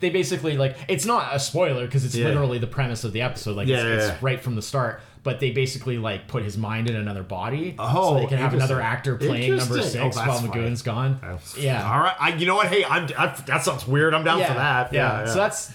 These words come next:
Speaker 1: two episodes from
Speaker 2: That's
Speaker 1: now,
Speaker 2: two
Speaker 1: but
Speaker 2: episodes.
Speaker 1: next episode is the, yeah, um, uh, yeah, whatever it's called. I for-, I've already forgotten.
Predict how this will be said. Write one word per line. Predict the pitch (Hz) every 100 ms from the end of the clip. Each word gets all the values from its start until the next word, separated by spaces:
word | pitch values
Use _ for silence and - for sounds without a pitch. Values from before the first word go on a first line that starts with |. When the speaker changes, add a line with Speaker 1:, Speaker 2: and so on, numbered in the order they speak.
| -
Speaker 1:
two | 208 196
episodes | 143 135 131
from | 107
Speaker 2:
That's | 113
Speaker 1:
now, | 120
Speaker 2:
two |
Speaker 1:
but |
Speaker 2:
episodes. | 95 151
Speaker 1:
next | 156 147
episode | 113 131 117
is | 110 -
the, | 107 98 85 90
yeah, | 90 69 87 85
um, | 85 80 90
uh, | 87 78 67 65 64 69 - - - - - - - - - - - -
yeah, | 104 67
whatever | 87 85 73
it's | 78
called. | - 69 - -
I | 69
for-, | - -
I've | 76 76 73
already | 76 69
forgotten. | - 76